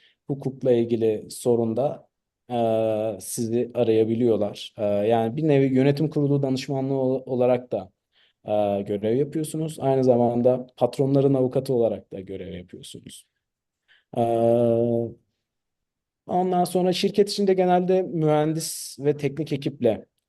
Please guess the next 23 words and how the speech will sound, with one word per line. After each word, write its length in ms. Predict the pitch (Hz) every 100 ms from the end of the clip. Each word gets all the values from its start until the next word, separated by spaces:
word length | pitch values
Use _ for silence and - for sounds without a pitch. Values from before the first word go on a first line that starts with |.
| _ _ -
e, 180 | 117
muhatap 600 | 113 110 110 110 - 104
oluyoruz. 360 | 104 104 104 104
Aynı 200 | 113 113
zamanda 400 | 113 113 110 110
finans, 720 | - 117 110 110 - - -
e, 380 | 113 104 104 - -
birimleriyle. 760 | 113 107 107 104 101 98 143 - _ _ _ _ -
Çünkü, 240 | 139 131
e, 800 | 127 123 123 127 127 127 127 123 - _ _
birçoğunda 560 | 185 185 - 165 160 170
temel 320 | 170 156 151
hukuk 240 | 147 147 143
nosyonu 560 | 131 - 127 160 160
bulunmuyor. 600 | 139 131 120 101 104 123 - - _ _ _ _ _ -
E, 40 | 120 120 120
o 200 | 117 139
yüzden 340 | 143 143 147 143
ilk 180 | 143
başlarda 760 | 143 135 143 135 131 135 131 - - _ _
kendini, 760 | - 127 127 135 135 139 135 -
kendimi 420 | - 143 139 143
anlatırken, 760 | 147 143 139 147 143 117 117